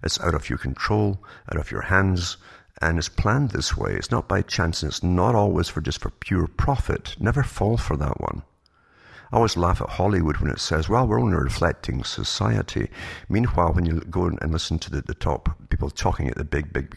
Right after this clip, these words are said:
uh, s-, uh, shows that they have amongst themselves in the awards, they quite openly call themselves the culture creators. They're well aware of what their job is supposed to be.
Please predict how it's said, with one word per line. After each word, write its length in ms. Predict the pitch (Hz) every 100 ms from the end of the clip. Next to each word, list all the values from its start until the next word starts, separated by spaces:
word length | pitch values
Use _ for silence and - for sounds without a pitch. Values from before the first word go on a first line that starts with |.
| -
uh, 160 | 65
s-, 260 | - - -
uh, 180 | 69 - - - -
shows 340 | - 98 101
that 100 | -
they 100 | 71
have 340 | - 78 76 76 -
amongst 240 | 82 -
themselves 680 | - - 107 107 95 95 - - - -
in 60 |
the 80 | 87
awards, 480 | 78 82 95 90 - - - - - -
they 140 | 120
quite 260 | - 104 -
openly 360 | 95 - 107
call 200 | 87 -
themselves 520 | 82 82 - 80 78 -
the 120 | 78
culture 520 | - 73 - - -
creators. 1080 | - - - 80 85 - - - - - - -
They're 100 | -
well 180 | 107
aware 520 | 90 76 95 90 71 -
of 160 | -
what 160 | - -
their 120 | 62
job 280 | 58 64 -
is 420 | 90 87 69 - -
supposed 480 | - - - - -
to 80 |
be. 320 | 82 87 69